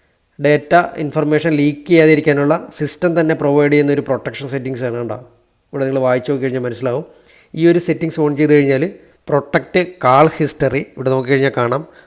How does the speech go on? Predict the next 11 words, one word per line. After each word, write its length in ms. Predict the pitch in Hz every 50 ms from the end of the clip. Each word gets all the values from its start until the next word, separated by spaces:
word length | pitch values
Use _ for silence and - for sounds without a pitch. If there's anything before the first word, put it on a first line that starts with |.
| _ _ -
പ്രൊട്ടക്റ്റ് 420 | 139 131 - - 156 - - 175 - - -
കോൺടാക്റ്റ്, 600 | 135 135 139 147 143 151 143 135 - - - 147 175 180 - - _ _ _ _ _ _ - - _ -
അടുത്ത 200 | 160 - - 160 147
പ്രൊട്ടക്റ്റ് 400 | - 143 127 - - 143 - - 151 139
മെസ്സേജ്, 400 | 139 127 - - 147 147 135 170 196 190 -
പ്രൊട്ടക്റ്റ് 380 | 156 131 - - 139 - - 143 131
ഇവന്റ്. 260 | 131 135 120 113 127 123
നമ്മുടെ 220 | 123 131 139 147 143 -
ഫോണിൽ 280 | 151 139 143 147 151 143
ഇത്രയും 300 | - - - 156 170 175 147 147
കാര്യങ്ങൾ 320 | 139 139 135 131 135 139